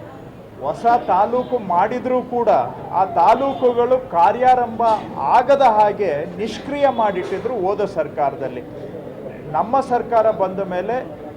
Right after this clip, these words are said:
ಈ ಹೊಸ ತಾಲೂಕುಗಳಿಗೆ ಬಲ ತುಂಬಬೇಕು, ಹೊಸ ತಾಲೂಕುಗಳು ಕ್ರಿಯಾಶೀಲವಾಗಿ ಕೆಲಸ ಮಾಡಬೇಕು ಅಂತ ಹೇಳಿದ್ರೆ,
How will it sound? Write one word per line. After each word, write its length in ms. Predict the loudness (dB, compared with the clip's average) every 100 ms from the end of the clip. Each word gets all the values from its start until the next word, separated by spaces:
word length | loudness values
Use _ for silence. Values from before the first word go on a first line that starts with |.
| -16 -12
ಈ 220 | -8 -4
ಹೊಸ 360 | -4 -2 -4 4 2 4
ತಾಲೂಕುಗಳಿಗೆ 1080 | 4 4 0 -2 -4 0 -2 -2 -2 -4 -4 -14 -18 -18 -16 -2
ಬಲ 200 | 2 4 4 2 0
ತುಂಬಬೇಕು, 800 | -2 0 0 0 -4 -4 -4 -6 -14 -8
ಹೊಸ 260 | 0 0 2 0 2
ತಾಲೂಕುಗಳು 1080 | 0 2 -2 0 -2 -2 -2 -2 -4 -10 -18 -18 -10
ಕ್ರಿಯಾಶೀಲವಾಗಿ 960 | -4 2 2 2 -2 0 2 0 -2
ಕೆಲಸ 340 | -6 -6 -4 -2 0
ಮಾಡಬೇಕು 520 | 0 -2 -6 -6 -6
ಅಂತ 160 | -6
ಹೇಳಿದ್ರೆ, 720 | -8 -8 -6 -4 -4 -6 -16